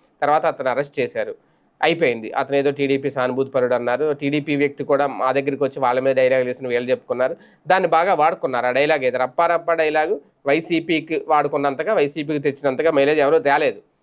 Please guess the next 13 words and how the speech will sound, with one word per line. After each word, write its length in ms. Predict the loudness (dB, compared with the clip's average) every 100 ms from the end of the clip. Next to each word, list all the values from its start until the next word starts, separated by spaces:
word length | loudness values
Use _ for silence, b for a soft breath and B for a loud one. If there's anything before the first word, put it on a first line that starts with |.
| _ _
అంత 160 | -4 -2
అద్భుతంగా 400 | -2 -2 -2 2
అయితే 180 | 2 2
చేశారు. 400 | 2 2 0 -2 b b b
ఇప్పుడు 220 | 2 4
మళ్ళీ 280 | 4 4 4
దాన్ని 320 | 4 0 0
ఇంకా 160 | 0 -2
పదే 320 | 0 0 0
పదే 260 | 0 0 0
పదే 260 | 0 2
పదే 260 | 2 2 2
వాడి, 360 | 4 2 0